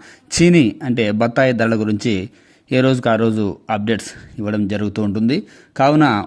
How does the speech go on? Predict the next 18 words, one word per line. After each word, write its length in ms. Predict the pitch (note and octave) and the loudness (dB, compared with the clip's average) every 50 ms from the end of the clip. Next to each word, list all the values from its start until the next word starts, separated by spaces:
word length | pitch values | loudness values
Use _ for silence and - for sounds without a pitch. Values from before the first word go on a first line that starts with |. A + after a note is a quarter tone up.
| - - _ _ _ - C#3+ | -10 -20 _ _ _ -8 -2
ఉపయోగకరం 540 | C3+ D#3 D#3+ E3 D#3 D3+ C#3 C#3+ C#3 C#3 C3+ C3+ - - | 0 4 4 4 4 2 2 2 2 2 0 0 -2 -6
అనుకున్న 300 | A2+ A2+ - A#2+ A#2 A2 G2+ G#2 | -6 -4 -2 0 0 0 0 0
రైతులు 320 | A2+ A2+ A2 A#2+ B2 A2+ G2+ F#2+ - - G#2 G#2+ | -2 -4 -4 -2 -2 -2 -2 -4 -6 -10 -8 -6
మన 100 | G#2+ G#2+ G2 G2+ - | -4 -4 -4 -2 -2
ఛానల్ను 400 | A2 A2 A2+ A2+ A2+ A#2 A#2 A2 G2 F#2 G#2 - - - _ _ _ _ - - | -2 0 0 0 0 0 0 -2 -2 -4 -8 -14 -20 -20 _ _ _ _ -6 -6
సబ్స్క్రైబ్ 340 | G2+ F2+ - A#2+ A2 G2+ - | -6 -4 -2 -4 -4 -4 -4
చేసుకోండి, 400 | A2 G2 - A#2 A2 A2 A2+ C#3 - - - _ _ _ - | -8 -6 -4 -4 -2 -2 -2 -2 -4 -6 -12 _ _ _ -6
అలాగే 340 | A2 A#2 A2+ A2 A#2 A2+ G2 F#2 G2+ G2 - - - _ _ - | -2 -2 -2 -2 -2 -4 -4 -4 -8 -10 -14 -18 -20 _ _ -6
మన 120 | A2+ A2+ A2+ A2 | -4 -4 -2 -2
వీడియోస్ను 400 | G#2 A2 A2 G#2+ - - A2+ G#2 G2 F2+ - _ _ _ _ - _ _ _ - | -2 -2 -2 -2 -2 -2 -2 -2 -2 -4 -8 _ _ _ _ -20 _ _ _ -4
చూడండి, 380 | - C3+ B2 A#2+ A#2 A2+ B2 - - - _ _ - C3 A#2 | -2 0 2 2 2 0 0 -4 -8 -14 _ _ -10 -4 -2
లైక్ 180 | A2 A2 G#2+ - - | -2 -2 -2 -2 -4
చేయండి. 320 | A2 G#2+ G#2+ A2+ B2+ C#3+ - - - - _ _ _ - - | -2 0 2 2 2 0 0 -2 -10 -20 _ _ _ -6 -4
ఇక 80 | - - D3 C#3 D3 D#3+ | -2 0 2 2 4 4
ఈరోజు 380 | D#3 E3 E3 E3 D3 D#3 C#3+ A#2 A2 A2 G2+ - - - - - - C3 | 4 4 4 4 4 2 2 2 2 -2 -4 -8 -14 -20 -20 -12 -4 -2
ఎనిమిదవ 340 | B2 C3 C#3 C3 B2+ B2+ B2 A#2+ - A2+ | 0 2 2 2 2 0 -2 0 0 0
తారీఖు 460 | A2 A2 A2 A2+ A2 G#2+ - C3 C3+ D3+ - - - _ _ _ _ _ _ _ _ - - A#2 | 0 2 2 0 -2 -2 0 -2 -2 -2 -2 -6 -20 _ _ _ _ _ _ _ _ -6 -2 2
మూడో 240 | A2+ A#2+ B2+ B2 B2 | 2 2 4 4 4